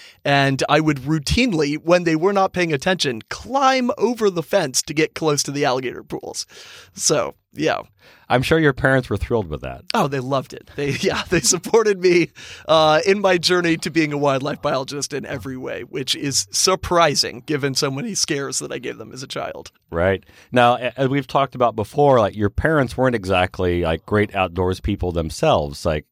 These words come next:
Speaker 2: you didn't pick up this interest in the outdoors and conservation from the work your parents were doing.
Speaker 1: No, this, this was completely out of my own crazy brain. Uh,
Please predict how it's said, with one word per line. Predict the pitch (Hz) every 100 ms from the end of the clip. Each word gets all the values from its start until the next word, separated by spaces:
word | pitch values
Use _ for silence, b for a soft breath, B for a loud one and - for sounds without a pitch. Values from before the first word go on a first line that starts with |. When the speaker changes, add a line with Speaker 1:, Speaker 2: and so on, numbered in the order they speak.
| _ b b -
Speaker 2:
you | 107
didn't | 123 120 -
pick | 120 117
up | 113 -
this | 95 110
interest | 104 104 92 95
in |
the | 92
outdoors | 92 90 92 92
and | 87
conservation | 82 90 80 80 85 90 - 80
from | 78 87 82
the | 85
work | 85 -
your | 76
parents | - 104 87 -
were |
doing. | 69 67 64 65 _
Speaker 1:
No, | - 160 220 165
this, | 131 160 226 -
this | - 185 277
was | 254 254 202 - _ -
completely | 202 190 220 233 202 196
out | 196
of | 190
my | 170 170
own | 175 170 160
crazy | 170 165 156
brain. | 156 147 113 98 - -
Uh, | 139 139